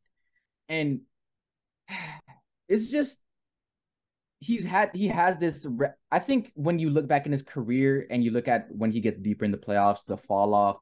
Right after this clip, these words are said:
people are gonna look at it a little different, and you're gonna hear people say certain things,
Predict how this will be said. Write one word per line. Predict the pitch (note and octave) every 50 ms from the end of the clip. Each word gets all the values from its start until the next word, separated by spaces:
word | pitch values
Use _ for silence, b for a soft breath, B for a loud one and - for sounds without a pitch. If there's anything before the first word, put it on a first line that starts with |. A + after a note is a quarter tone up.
| _ _
people | - A2 G#2+ A2+
are | G#2
gonna | G#2+ G2+
look | G2 G2 G2+ -
at | A2 G#2
it | G2+
a | F#2+
little | G2 G#2 G2+
different, | G2 G#2 G2+ G2 - _ G#2 G#2 A2+ C#3 - _ _ _ _ _ -
and | A2 A#2+
you're | A#2 B2+
gonna | C3 B2 A2+
hear | G#2+ A2 A2+ A2+
people | A2 - A2+ G#2+ A2
say | G#2 - A#2 A2 G#2
certain | - A#2 G#2+ G#2+ G2+
things, | - G#2+ G#2 G#2+ G#2+ -